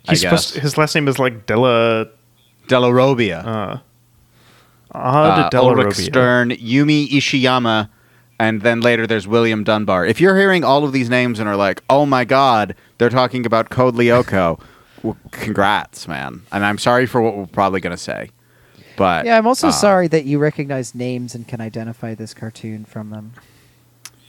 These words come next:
Speaker 1: So yeah, that's
Speaker 3: I,
Speaker 1: right. We're
Speaker 3: I
Speaker 1: here today to
Speaker 3: apologize
Speaker 1: talk
Speaker 3: to
Speaker 1: ab-
Speaker 3: you for that.
Speaker 1: We're here to talk about some franime. Uh, we're talking Code Lyoko.
Speaker 3: Friendly anime.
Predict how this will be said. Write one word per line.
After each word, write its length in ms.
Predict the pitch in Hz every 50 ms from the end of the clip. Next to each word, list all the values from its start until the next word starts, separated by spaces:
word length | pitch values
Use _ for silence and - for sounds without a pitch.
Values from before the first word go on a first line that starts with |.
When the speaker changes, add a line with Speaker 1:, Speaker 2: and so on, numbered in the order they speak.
| _ _ _
Speaker 1:
So 140 | - - 131
yeah, 160 | 135 135 117
that's 220 | 143 135 151 151
Speaker 3:
I, 20 | 156
Speaker 1:
right. 160 | 143 120 107
We're 160 | 123 147 156
Speaker 3:
I 80 | 147 143
Speaker 1:
here 160 | 160 165 143
today 260 | - 139 139 131 131
to 40 | 123 120 123 117
Speaker 3:
apologize 180 | 113 110 107 -
Speaker 1:
talk 100 | - -
Speaker 3:
to 140 | - - 101
Speaker 1:
ab- 80 | 101 113
Speaker 3:
you 160 | 117 113 113
for 180 | - _ 110 107
that. 220 | 104 101 - - _ _ _ _ _ _ _ _ _ _ _ -
Speaker 1:
We're 160 | 120 127 131
here 140 | 127 151 156
to 60 | 147
talk 260 | - 143 131 123 117 -
about 240 | 117 113 110 101 -
some 160 | - 101 95
franime. 800 | - - - 113 117 120 120 113 101 95 90 87 87 87 87 - _ - - - - _ _ _ _ _ _ _ _ _ _
Uh, 300 | - 82 80 73 73 67 - -
we're 140 | 78 104 110
talking 400 | - 127 113 110 - - 101 92 87
Code 240 | - 98 98 92
Lyoko. 560 | - 95 92 87 87 85 - 87 80 78 76 80
Speaker 3:
Friendly 580 | - - 190 190 208 202 196 185 190 180 165
anime. 460 | 151 147 143 139 135 135 131 - 147